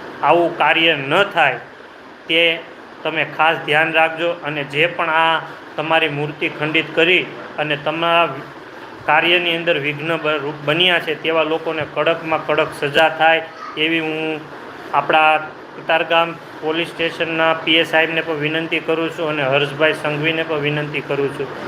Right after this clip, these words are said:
કે આવા અસામાજિક તત્વો જે પણ કોઈ છે દરેકને સજા થવી જ જોઈએ, તેઓ છૂટવા ન જોઈએ. તો જય માતાજી મિત્રો, તમને આ મારો જે, અ, સૈયદપુરા વિસ્તાર ગણેશ ભક્તો જે નારાજ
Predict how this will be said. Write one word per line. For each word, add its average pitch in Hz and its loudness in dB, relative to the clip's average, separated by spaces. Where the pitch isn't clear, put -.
કે 156 2
આવા 143 4
અસામાજિક 170 0
તત્વો 170 0
જે 151 0
પણ 190 -4
કોઈ 175 -2
છે 156 -8
દરેકને 196 2
સજા 175 2
થવી 175 2
જ 143 -6
જોઈએ, 165 4
તેઓ 156 -2
છૂટવા 160 -4
ન 156 -4
જોઈએ. 127 -4
તો 143 2
જય 151 2
માતાજી 165 2
મિત્રો, 165 0
તમને 151 -2
આ 143 2
મારો 147 2
જે, 147 4
અ, - -6
સૈયદપુરા 156 2
વિસ્તાર 147 2
ગણેશ 143 0
ભક્તો 151 -2
જે 147 2
નારાજ 139 2